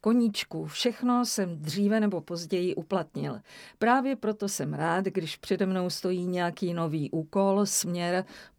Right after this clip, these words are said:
problém a já musím zase do učení. Řekl mi generální ředitel sap Labs Česká republika Martin Janáček, který před téměř dvaceti lety nastoupil do firmy a zůstal jí věrný dodnes.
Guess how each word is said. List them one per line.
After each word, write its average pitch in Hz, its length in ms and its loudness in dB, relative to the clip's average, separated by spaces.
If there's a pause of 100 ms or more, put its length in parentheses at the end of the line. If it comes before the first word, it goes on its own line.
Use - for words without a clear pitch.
problém 185 680 4 (400)
a 180 60 6
já 180 160 6
musím 180 340 2
zase 175 400 0 (240)
do 160 180 8
učení. 147 580 0 (260)
Řekl 220 320 6
mi 226 220 2
generální 208 680 6
ředitel 202 460 4
sap 202 420 2
Labs - 520 -2
Česká 175 460 0
republika 190 720 2
Martin 185 440 0
Janáček, 175 840 -2
který 196 520 4 (300)
před 196 380 2 (120)
téměř 196 640 4
dvaceti 220 560 2
lety 214 440 2
nastoupil 196 600 2
do 165 120 -2
firmy 208 480 4 (300)
a 165 80 2
zůstal 196 420 2
jí 196 320 4
věrný 170 580 2
dodnes. 143 680 0